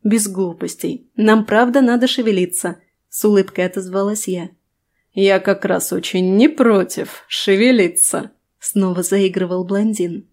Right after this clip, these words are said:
«Ну уж нет. Первым в душ пойдешь ты, причем сделай водичку похолоднее. Тебе не помешает остыть. Тоже мне ледяной дракон», строго сказала я,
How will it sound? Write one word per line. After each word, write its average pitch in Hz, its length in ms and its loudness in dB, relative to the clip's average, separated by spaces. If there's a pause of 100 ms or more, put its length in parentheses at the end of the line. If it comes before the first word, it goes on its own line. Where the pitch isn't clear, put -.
(160)
«Ну 233 260 8
уж 381 220 2
нет. 190 360 -2 (280)
Первым 302 340 6
в 190 60 -2
душ 185 240 -2
пойдешь 202 380 2
ты, 202 400 0
причем 285 320 6
сделай 233 340 6
водичку 220 440 0
похолоднее. 185 840 0 (120)
Тебе 262 220 4
не 254 140 8
помешает 262 520 4
остыть. 220 440 -2 (440)
Тоже 220 280 6
мне 190 320 2 (100)
ледяной 226 500 6
дракон», 190 540 2 (320)
строго 185 420 -2
сказала 180 460 -6
я, 196 300 -4